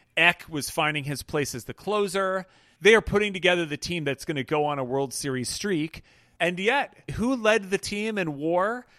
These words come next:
Carney Lansford, five point two, a career high, just ahead of Mark McGwire's five point one. That is a shocking fact.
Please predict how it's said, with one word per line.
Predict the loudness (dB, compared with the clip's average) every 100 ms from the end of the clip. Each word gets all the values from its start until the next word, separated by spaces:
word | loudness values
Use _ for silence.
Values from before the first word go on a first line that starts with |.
| _ _
Carney | -2 6 6 6 0
Lansford, | 0 0 -2 -6 -8 -8
five | -6 2 4 4 2 -2
point | -4 -4 -4 -8
two, | -10 -6 -4 -2 -4 -6
a | -8
career | -8 -4 0 0
high, | 2 2 2 0 -6 -12 -18 _
just | 0 0 0
ahead | -2 0 0
of | 0
Mark | -4 -6
McGwire's | -8 -4 0 0 -2
five | -2 0 0
point | -4 -8 -6
one. | -2 -2 0
That | 0
is | 0 -2
a |
shocking | -4 -2 0 0 -2 -12
fact. | -14 -16 -16 -18 _